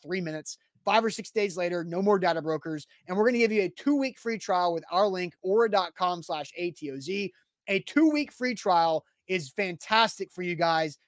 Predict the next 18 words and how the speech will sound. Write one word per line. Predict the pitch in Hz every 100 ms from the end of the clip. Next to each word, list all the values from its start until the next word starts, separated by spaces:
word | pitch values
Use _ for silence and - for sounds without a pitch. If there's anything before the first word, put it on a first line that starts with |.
| _ -
to | 156
get | 214
rid | 170 208 214 202
of | 185 170
that | 190 175
inconvenience | 208 208 190 180 185 196 190 175 - _ -
on | 185 175
your | 151
phone, | - 214 208 202 185
in | 170
your | 156
mailbox, | 156 196 196 190 185 -
in | 160
your | 151 165
email | 208 190 185
inbox | 180 175 170 165
as | 147
well. | 165 196 196